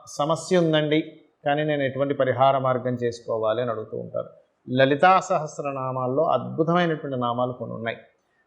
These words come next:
అవి ఒక్కొక్క సమస్యకి పర్టికులర్గా మనకు జనరల్గా వచ్చేటువంటి వాటిల్లో ఒక్కొక్క దానికి ఒక్కొక్క ఇది ఉంది.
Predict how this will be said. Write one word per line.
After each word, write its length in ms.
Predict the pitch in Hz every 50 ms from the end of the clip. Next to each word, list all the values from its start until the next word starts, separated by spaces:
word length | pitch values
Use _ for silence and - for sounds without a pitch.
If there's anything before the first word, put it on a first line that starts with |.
| _ _ 131
అవి 140 | 139 147
ఒక్కొక్క 480 | 143 139 135 - - 180 180 - 196 170
సమస్యకి 840 | 151 - 147 151 147 - - - 160 147 151 - 175 180 180 180 - 175
పర్టికులర్గా 580 | 160 - - 165 165 175 170 165 165 165 165
మనకు 220 | 160 151 131 117 123
జనరల్గా 580 | 135 135 143 147 147 156 160 160 160 156 151
వచ్చేటువంటి 520 | 143 135 - - 131 123 127 123 117 113 120
వాటిల్లో 460 | 123 120 120 - - 127 131 147 196
ఒక్కొక్క 480 | 220 247 - 143 - - 135 _ 151
దానికి 340 | 139 135 131 131 131 127 143
ఒక్కొక్క 320 | 151 - - 110 - - 127
ఇది 220 | 123 117 117 120
ఉంది. 240 | 117 113 - -